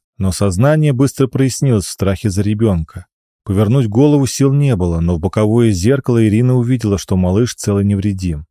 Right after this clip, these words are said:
Стоял и ревел от страха. К нему подбежала плачущая мать и увела в сторону.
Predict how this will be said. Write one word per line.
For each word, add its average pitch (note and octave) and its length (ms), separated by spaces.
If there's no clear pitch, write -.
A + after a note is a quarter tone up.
Стоял G2+ 640
и A#2+ 60
ревел A2+ 320
от A2+ 100
страха. G#2+ 600
К - 20
нему G2+ 260
подбежала A#2 520
плачущая A2 580
мать B2 380
и B2 40
увела G#2 300
в - 80
сторону. E2 640